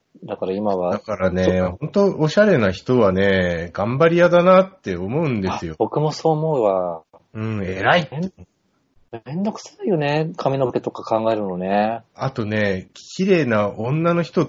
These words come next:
Speaker 2: 連れてる男性も偉いって思うんですよ。
Speaker 1: あ、本当だね。でも、ちょっとさ、
Speaker 2: うん。
Speaker 1: 友の会でさ、ちょっと話したいな、僕、その、
Speaker 2: そうっすね。
Speaker 1: とある芸人の話とか。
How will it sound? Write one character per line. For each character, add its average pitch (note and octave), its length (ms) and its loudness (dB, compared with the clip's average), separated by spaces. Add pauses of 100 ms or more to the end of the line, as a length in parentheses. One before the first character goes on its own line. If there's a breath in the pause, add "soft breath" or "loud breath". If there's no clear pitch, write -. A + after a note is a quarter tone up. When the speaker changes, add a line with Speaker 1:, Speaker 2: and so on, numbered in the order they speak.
(100)
Speaker 2:
連 B2 100 0
れ D3 80 0
て D#3+ 180 0
る D3 560 4 (540 soft breath)
男 C3+ 280 2
性 D#3 260 2
も D3+ 480 2 (120)
偉 A#2+ 280 2
い - 40 2
っ C#3+ 120 -10
て - 160 -6
思 F#2+ 160 -4
う F#2+ 40 -4
ん F#2 60 -6
で F2+ 80 -8
す - 120 -16
よ。 F2+ 180 -16 (400)
Speaker 1:
あ、 F2+ 140 -8
本 F#2+ 300 -8
当 G#2+ 120 -4
だ A2+ 120 0
ね。 A2+ 300 -2
で G2+ 80 -4
も、 F#2+ 200 -4 (120)
ち - 80 -2
ょ - 20 0
っ G2+ 40 -10
と - 140 -4 (180)
さ、 G2+ 160 2
Speaker 2:
う F#2+ 60 4
ん。 - 60 -6 (160)
Speaker 1:
友 C#3 200 4
の D3 80 0
会 G2 180 0
で F#2+ 80 -4
さ、 G#2+ 240 0
ち - 60 -12
ょ G#2+ 40 -6
っ - 40 -10
と - 80 -12
話 A2 240 -8
し - 40 -20
た D#3+ 140 2
い A#2+ 60 0
な、 A2 140 -2
僕、 G2+ 200 -8
そ F#2+ 100 -6
の、 F#2+ 100 -6
Speaker 2:
そ F#2 240 -2
う - 20 6
っ - 20 4
す - 220 -10
ね。 A#2 100 4
Speaker 1:
と A#2 60 8
あ - 20 6
る A2 100 0
芸 G#2+ 140 0
人 A2 100 -4
の A2+ 80 -2
話 G#2 220 -4
と G2 100 -8
か。 F2 300 -4